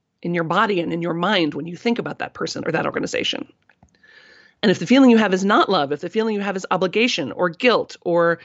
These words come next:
shame or fear or nervousness or whatever, then that's not love.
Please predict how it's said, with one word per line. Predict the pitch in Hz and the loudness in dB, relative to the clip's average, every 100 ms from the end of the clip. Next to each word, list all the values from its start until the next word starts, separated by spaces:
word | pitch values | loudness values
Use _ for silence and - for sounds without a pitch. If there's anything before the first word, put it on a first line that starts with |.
| - - | -20 -14
shame | - 302 285 202 151 156 | -2 2 4 4 2 2
or | 185 185 | 0 -2
fear | - - 302 196 165 143 | -4 0 4 6 4 4
or | - 202 202 202 | 2 2 2 0
nervousness | 202 269 269 240 185 151 - - | 2 2 2 -2 -2 -4 -4 -2
or | 214 208 202 196 | 2 4 2 0
whatever, | 202 240 294 285 | 0 2 2 0
then | 226 226 226 | 0 0 0
that's | - 370 - 277 | -4 -4 -6 -4
not | 269 320 381 - | 0 2 0 0
love. | 269 427 508 180 - - | 2 4 4 2 -2 -20